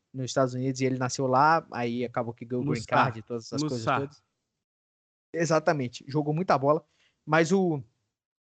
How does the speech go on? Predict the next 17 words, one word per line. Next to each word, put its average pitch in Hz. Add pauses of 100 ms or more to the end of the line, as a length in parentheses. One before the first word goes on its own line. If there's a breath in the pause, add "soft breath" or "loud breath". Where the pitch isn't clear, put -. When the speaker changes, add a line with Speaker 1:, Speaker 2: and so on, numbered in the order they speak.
(180)
Speaker 1:
o 147
Tyler 170
Adams 151
e 151
o 160
McKennie 156
jogaram 170
muita 156
bola 135
também. 110 (440)
Jogaram 135
muita 156
bola, 139
muito, 160
muito, 151
muito 147
dinâmico, 147